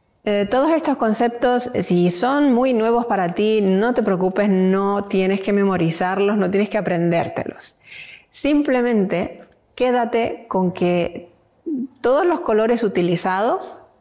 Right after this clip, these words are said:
deben ser sáttvicos, es decir, de cualidad sattva, o lo que es lo mismo, de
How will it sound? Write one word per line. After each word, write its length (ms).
deben 360
ser 580
sáttvicos, 1040
es 120
decir, 420
de 200
cualidad 720
sattva, 640
o 100
lo 140
que 80
es 60
lo 120
mismo, 460
de 600